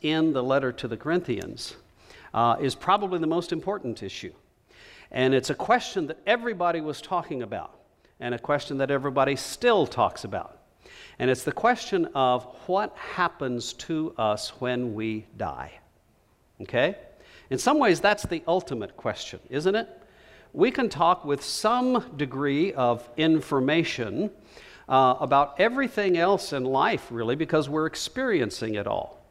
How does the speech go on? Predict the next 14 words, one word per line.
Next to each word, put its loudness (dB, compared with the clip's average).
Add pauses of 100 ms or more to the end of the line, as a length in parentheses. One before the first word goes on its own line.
(600)
But 2
to -2
my 4
knowledge, 2
none 2
of 0
us 0
here 0
in 0
this -2
room 0
has 0
yet 0
died. 2